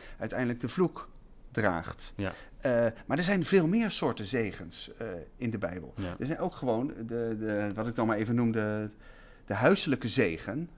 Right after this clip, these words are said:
Speaker 1: van,
Speaker 2: Huis-,
Speaker 1: van
Speaker 2: huistuin- en keukenzegen.
Speaker 1: De huistuin- en keukenzegen, dat, die had ik moeten gebruiken, dank je.
Speaker 2: <laughs>
Speaker 1: De huistuin-, ik bedoel, van ouders die, die hun kinderen zegenen,
Speaker 2: Ja.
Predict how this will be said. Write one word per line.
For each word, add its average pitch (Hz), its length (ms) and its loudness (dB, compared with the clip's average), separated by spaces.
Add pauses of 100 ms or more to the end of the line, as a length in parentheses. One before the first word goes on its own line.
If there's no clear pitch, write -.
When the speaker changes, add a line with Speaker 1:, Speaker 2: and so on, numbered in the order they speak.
(120)
Speaker 1:
van, - 180 -6
Speaker 2:
Huis-, 95 100 0
Speaker 1:
van - 100 -6
Speaker 2:
huistuin- 117 440 4
en - 100 12
keukenzegen. 95 500 2
Speaker 1:
De 147 60 6
huistuin- 143 420 8
en 101 80 2
keukenzegen, 143 720 2
dat, 101 300 -10
die 101 120 0
had 104 120 -2
ik 110 120 -6
moeten 120 200 -2
gebruiken, 107 500 2
dank 113 160 4
je. - 160 4
Speaker 2:
<laughs> - 60 -2 (580)
Speaker 1:
De 123 80 6
huistuin-, 196 360 6
ik 156 60 0
bedoel, 190 340 0
van 180 160 -4 (120)
ouders 202 400 6
die, 165 220 6
die 165 180 4
hun 143 140 4
kinderen 220 360 2
zegenen, 113 680 2
Speaker 2:
Ja. 107 200 0